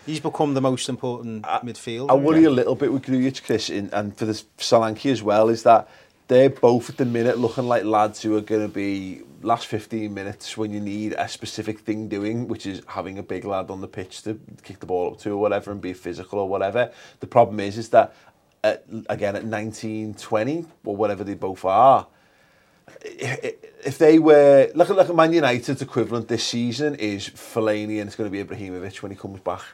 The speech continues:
Speaker 2: Mm. <laughs> And these are guys who've been there and done it and, uh, and done whatever. And it's the pro-, the problem is these guys need game time to develop their,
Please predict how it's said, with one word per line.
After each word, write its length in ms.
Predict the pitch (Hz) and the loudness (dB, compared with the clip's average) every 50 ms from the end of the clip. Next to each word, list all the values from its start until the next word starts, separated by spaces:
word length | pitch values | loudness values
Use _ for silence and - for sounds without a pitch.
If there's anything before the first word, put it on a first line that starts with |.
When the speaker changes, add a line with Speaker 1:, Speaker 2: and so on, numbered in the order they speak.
| _ _ _ _ | _ _ _ _
Speaker 2:
Mm. 160 | 90 87 87 87 95 _ - | -20 -20 -20 -20 _ _ -14
<laughs> 200 | 127 - - - _ _ - - - | -12 -12 -12 -14 _ _ -20 -14 -10
And 100 | - 113 | -6 -4
these 160 | 113 117 110 117 | -2 -2 -2 -2
are 40 | |
guys 300 | 107 - 110 101 101 104 | 0 2 2 2 2 2
who've 120 | 104 101 - | -2 -6 -6
been 220 | - 107 104 104 | -6 -6 -4 -4
there 180 | 104 101 98 95 | -6 -6 -6 -6
and 160 | 98 98 - | -8 -12 -8
done 160 | - 95 92 | -8 -8 -8
it 100 | 95 - | -8 -10
and, 240 | - 92 101 98 80 | -10 -10 -10 -8 -8
uh, 280 | 78 - - - 98 - - | -8 -8 -8 -10 -12 -10 -10
and 120 | 101 101 98 | -12 -10 -8
done 140 | 110 104 101 | -8 -6 -6
whatever. 280 | 101 98 95 98 98 | -6 -6 -6 -6 -6
And 80 | 110 104 | -8 -8
it's 80 | 101 - | -8 -12
the 80 | 113 | -10
pro-, 200 | 101 107 107 95 | -8 -8 -8 -8
the 120 | 95 95 - | -10 -12 -12
problem 260 | - 107 110 104 107 | -6 -6 -6 -4 -6
is 100 | 95 87 | -10 -8
these 180 | 107 107 104 | -8 -8 -6
guys 260 | 107 113 107 107 107 107 | -2 0 0 0 0 -2
need 340 | 110 104 107 110 104 - | -6 -6 -6 -8 -8 -8
game 340 | - 113 104 104 110 110 113 | -4 -2 -2 -2 -2 -4 -6
time 320 | 110 - 139 123 127 131 127 | -8 -4 -2 0 0 0 -2
to 100 | - 110 | -6 -8
develop 480 | 101 104 90 101 98 98 110 107 - - | -10 -8 -6 -4 -2 -2 -2 -4 -4 -2
their, 340 | 107 107 104 101 98 92 | 0 0 0 0 -4 -8